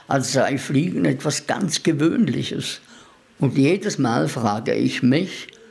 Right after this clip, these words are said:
ob sie vielleicht allesamt unter schweren Medikamenten stehen oder mit dem Leben abgeschlossen haben.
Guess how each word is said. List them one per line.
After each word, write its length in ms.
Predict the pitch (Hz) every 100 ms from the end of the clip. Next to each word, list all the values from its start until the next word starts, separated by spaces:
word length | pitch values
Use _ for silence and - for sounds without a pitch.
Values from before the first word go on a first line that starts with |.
| - _ - -
ob 220 | 135 -
sie 160 | -
vielleicht 720 | 143 131 127 95 127 - -
allesamt 720 | 104 156 165 160 110 143 131 -
unter 380 | 131 123 131 135
schweren 500 | - 143 147 139 127
Medikamenten 960 | 127 127 - - 120 127 147 - -
stehen 680 | 147 - - 156 160 170 175 - - - - -
oder 480 | 151 170 208 196 208
mit 340 | 202 143 131
dem 180 | 143 123
Leben 480 | 127 139 151 160 -
abgeschlossen 920 | 117 113 - 117 - 98 - - 214
haben. 560 | 101 104 - 110 113